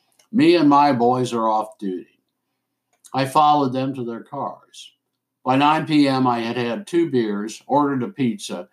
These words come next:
and had the T V turned on for the special announcement from Washington. By nine ten,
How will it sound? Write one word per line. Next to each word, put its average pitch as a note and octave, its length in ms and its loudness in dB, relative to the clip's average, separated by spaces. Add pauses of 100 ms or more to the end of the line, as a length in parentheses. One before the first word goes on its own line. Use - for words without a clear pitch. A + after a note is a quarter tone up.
(180)
and G#2+ 120 -4
had B2 200 2
the A2+ 100 -4
T E3+ 300 2
V D3 280 4
turned A2 380 -2
on F#2+ 300 -2
for G#2 140 -8
the F#2 120 -8
special B2 540 -4
announcement G#2+ 540 -6
from G2 180 -4
Washington. G2+ 760 -2 (640)
By B2 160 4
nine C3 360 4
ten, D#3 480 0